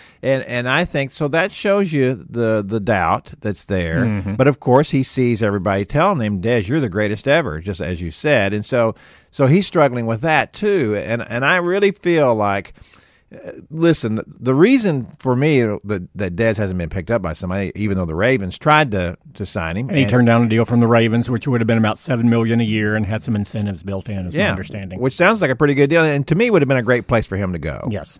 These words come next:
Speaker 1: Uh, uh, i-, is that, um, I think in Dez's mind, if, if he were to be completely honest with you, this is br-, this has broken his heart that the Cowboys have let him go, that, that this is the place he wants to,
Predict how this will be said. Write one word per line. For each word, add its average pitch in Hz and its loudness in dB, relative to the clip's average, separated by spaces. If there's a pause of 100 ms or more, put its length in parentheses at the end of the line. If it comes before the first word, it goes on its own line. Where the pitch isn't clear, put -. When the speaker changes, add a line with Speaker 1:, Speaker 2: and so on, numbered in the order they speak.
Speaker 1:
Uh, 98 2 (600)
uh, 113 2 (140)
i-, - -16 (200)
is 160 2
that, 131 2
um, 113 0 (300)
I 160 2
think 185 -2
in 135 -2
Dez's 139 2
mind, 92 -4
if, 98 -12
if 110 -6
he 160 -2
were 160 2
to 131 0
be 120 0
completely 131 -4
honest 107 -4
with 90 -6
you, 85 -6
this 104 -4
is 87 -8
br-, 76 -10 (180)
this 131 -2
has 117 -2
broken 135 4
his 131 0
heart 101 2
that 87 -10
the 92 -8
Cowboys 85 -2
have 82 -6
let 80 -4
him 76 -6
go, 69 -10
that, 85 -10
that 87 -8
this 143 0
is 160 0
the 151 -6
place 117 2
he 117 -2
wants 95 -2
to, 92 -12